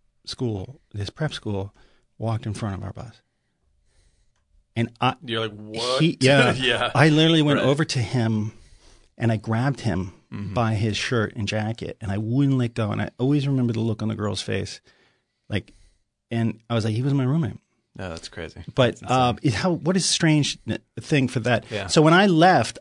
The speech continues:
Speaker 1: I, uh, I went to go live with friends in, uh, Martha's Vineyard for three months,
Speaker 2: Mm-hmm.
Speaker 1: and I did construction.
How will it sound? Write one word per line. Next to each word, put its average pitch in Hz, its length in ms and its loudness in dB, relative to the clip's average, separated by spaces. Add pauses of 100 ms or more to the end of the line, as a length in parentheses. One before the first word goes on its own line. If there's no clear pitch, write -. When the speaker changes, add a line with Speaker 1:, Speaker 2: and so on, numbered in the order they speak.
Speaker 1:
I, 131 480 0 (120)
uh, 120 580 -2 (1300)
I 120 120 4
went 139 300 4
to 165 80 -2
go 143 140 2
live 139 240 2
with 123 120 -6
friends 120 640 0
in, 113 500 0 (180)
uh, 110 300 -4
Martha's 120 380 -2
Vineyard 127 320 0
for - 80 -12
three 127 180 -4
months, 110 460 -4 (260)
Speaker 2:
Mm-hmm. 117 220 -8
Speaker 1:
and 117 100 0
I 117 40 0
did 110 160 -4
construction. 107 520 -4